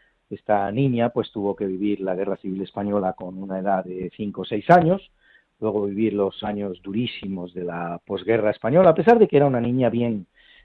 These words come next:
bien situada, ¿eh? Que pudo permitirse tener estudios en el conservatorio, era hija, de hecho, de un compositor,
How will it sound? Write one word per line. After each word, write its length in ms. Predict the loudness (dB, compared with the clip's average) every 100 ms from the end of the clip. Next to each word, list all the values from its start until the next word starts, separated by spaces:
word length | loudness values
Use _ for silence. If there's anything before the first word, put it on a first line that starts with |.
| 2
bien 240 | 6 6
situada, 680 | 4 -2 6 8 8 4 -2
¿eh? 120 | -4
Que 100 | -4
pudo 220 | -2 -2
permitirse 580 | -2 -6 -4 -6 -4 -6
tener 420 | -4 -2 -2 -2 -8 _ _ _
estudios 480 | -12 -4 -2 -2 -4
en 80 | -8
el 80 | -8
conservatorio, 800 | -10 -10 -8 -8 6 8 8 6
era 160 | 4 2
hija, 300 | 0 -4 -2
de 100 | -2
hecho, 240 | -4 -6
de 60 | -6
un 340 | -6 -6 -8
compositor, 760 | -8 -6 -6 -6 6 6 6